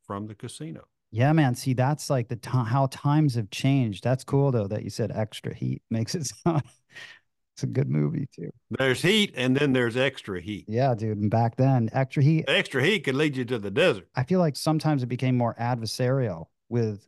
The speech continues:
Speaker 2: players and the casino. Now it's totally different.
Speaker 1: Well, I don't know. I don't know that it is.
Speaker 2: Really?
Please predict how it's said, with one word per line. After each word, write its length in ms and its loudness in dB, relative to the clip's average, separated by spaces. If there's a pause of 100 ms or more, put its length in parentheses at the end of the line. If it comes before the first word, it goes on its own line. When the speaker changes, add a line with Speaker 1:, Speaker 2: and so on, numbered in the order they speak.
(200)
Speaker 2:
players 560 2
and 280 -4
the 60 -6
casino. 600 -2
Now 360 2
it's 180 -12
totally 520 -2
different. 380 -4 (260)
Speaker 1:
Well, 320 0
I 360 2
don't 160 -6
know. 340 -6
I 140 -8
don't 100 -6
know 140 -2
that 160 -2
it 140 -4
is. 260 -6 (180)
Speaker 2:
Really? 440 2